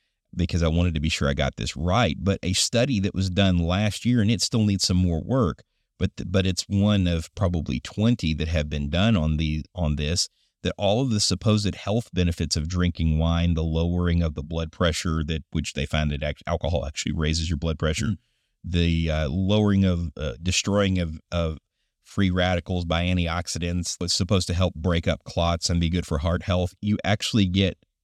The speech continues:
Speaker 1: the same benefits and more from drinking grape juice, red or particularly red or dark red, the purple grapes,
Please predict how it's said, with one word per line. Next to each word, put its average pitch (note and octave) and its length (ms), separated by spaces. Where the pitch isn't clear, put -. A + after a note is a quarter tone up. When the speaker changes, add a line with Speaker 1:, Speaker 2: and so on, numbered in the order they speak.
Speaker 1:
the F#2+ 160
same G#2 440
benefits G#2 500
and F#2+ 220
more F2 560
from F2+ 320
drinking F2 720
grape - 340
juice, D#2+ 320
red F#2 360
or D#2+ 320
particularly F#2+ 720
red F2+ 420
or D#2+ 140
dark D#2+ 340
red, D2 200
the - 60
purple F2+ 360
grapes, C2+ 420